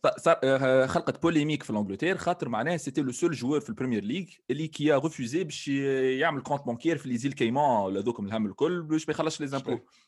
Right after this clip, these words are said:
Speaker 1: هو سيت-، سيتي لو سول اللي يقول: "انا نخلص لي زامبو نتاعي وما عندي م-، معناها تاع، تاع العبيد،
Speaker 2: إيه،
Speaker 1: حق
Speaker 2: فهمت.
Speaker 1: العبيد." فهمت؟ معناها باش تقول لي معناها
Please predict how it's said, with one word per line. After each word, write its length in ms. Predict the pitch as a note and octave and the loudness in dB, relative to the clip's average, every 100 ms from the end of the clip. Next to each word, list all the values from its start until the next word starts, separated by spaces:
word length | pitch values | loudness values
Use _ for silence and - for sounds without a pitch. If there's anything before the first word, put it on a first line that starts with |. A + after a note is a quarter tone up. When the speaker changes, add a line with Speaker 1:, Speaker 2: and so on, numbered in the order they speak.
| - | 2
Speaker 1:
هو 180 | E3 E3+ | 4 2
سيت-، 300 | D3 C3+ C3+ | -2 -6 -6
سيتي 240 | C3+ C#3+ | -4 -2
لو 120 | C3+ | 0
سول 300 | A#2+ F3+ F3+ | 2 2 2
اللي 100 | D#3 | 0
يقول: 240 | - F3 - | 2 2 2
"انا 120 | C3 | -2
نخلص 320 | G2 C#3+ B2+ | -2 -4 -6
لي 60 | G2+ | -8
زامبو 260 | G2 G#2+ | -8 -8
نتاعي 380 | F2+ B2 F#3 - _ _ _ _ _ G#2 | -6 -6 -6 -10 _ _ _ _ _ -4
وما 140 | G2+ | -2
عندي 200 | A2+ B2+ | -2 -2
م-، 600 | A2+ G#2 G2+ F#2+ G2 F2+ | -2 -2 -2 -6 -8 -10
معناها 440 | F#2 F#2 F2+ F2 - _ - - - _ | -10 -10 -10 -14 -20 _ -16 -14 -16 _
تاع، 240 | F#2+ G2 | -6 -4
تاع 160 | G2 A2 | 0 2
العبيد، 300 | A2+ C#3 D#3+ | 2 4 2
Speaker 2:
إيه، 80 | B2+ | 0
Speaker 1:
حق 80 | A#2+ | -2
Speaker 2:
فهمت. 100 | C3+ | 0
Speaker 1:
العبيد." 300 | A#2 C#3 - | 0 0 -4
فهمت؟ 220 | B2 - _ _ | -8 -12 _ _
معناها 200 | G2+ A2+ | -4 -2
باش 260 | A#2 - - | -2 -8 -16
تقول 220 | - F3+ D3+ | -4 -2 0
لي 100 | A2 | -4
معناها 720 | G#2+ C#3+ B2+ A2+ G2+ F#2+ | -2 -4 -4 -4 -8 -10